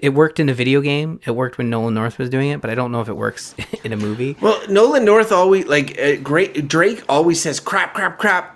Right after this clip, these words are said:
Speaker 1: Yeah.
Speaker 2: You know, like, all, all of that. So, so that, that was clearly,
Speaker 1: I just
Speaker 2: uh,
Speaker 1: don't buy it. <laughs> I guess I don't buy it out
Speaker 2: Yeah.
Speaker 1: of Tom <laughs> Holland. I don't know.
Speaker 2: Yeah, well, it could be, and I, definitely, you know that, um, where Sully's at the bar and,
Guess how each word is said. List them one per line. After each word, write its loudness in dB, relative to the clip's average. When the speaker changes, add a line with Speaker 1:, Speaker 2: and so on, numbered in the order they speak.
Speaker 1:
Yeah. 4
Speaker 2:
You 4
know, 6
like, 2
all, 4
all 2
of 2
that. 2
So, -4
so -4
that, 0
that 2
was 0
clearly, 2
Speaker 1:
I 4
just 4
Speaker 2:
uh, 4
Speaker 1:
don't -2
buy 2
it. 2
<laughs> -2
I 2
guess -2
I -2
don't -2
buy 2
it 0
out 2
Speaker 2:
Yeah. 4
Speaker 1:
of -4
Tom -2
<laughs> -8
Holland. -2
I -2
don't -4
know. 0
Speaker 2:
Yeah, 0
well, 4
it 0
could 0
be, -2
and 2
I, 2
definitely, -2
you -2
know 2
that, 0
um, -4
where 0
Sully's 0
at -8
the -10
bar 2
and, -4